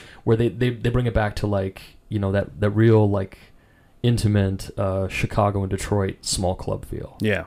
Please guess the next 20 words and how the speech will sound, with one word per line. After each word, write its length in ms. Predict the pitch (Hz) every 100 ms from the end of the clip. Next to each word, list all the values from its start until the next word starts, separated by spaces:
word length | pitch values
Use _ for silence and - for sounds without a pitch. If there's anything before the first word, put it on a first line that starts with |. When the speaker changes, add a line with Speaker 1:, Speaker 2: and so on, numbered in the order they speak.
| -
Speaker 1:
Right? 220 | 98 92
Speaker 2:
Yeah, 280 | - - -
yeah, 80 | 92
they 120 | 92
keep 140 | - 104
Speaker 1:
And 80 |
Speaker 2:
it 80 | 98
there. 260 | 104 101 98 -
Speaker 1:
yeah, 240 | 113 104
Speaker 2:
Yeah. 100 | 104
Speaker 1:
and, 120 | 123 123
and 160 | 127
you 60 | 127
kinda 180 | 131 120
go 120 | 110
like, 220 | 98 -
"Yo, 240 | 127 127
this 240 | 95 110 147
is, 160 | 147
like, 320 | 98 95 90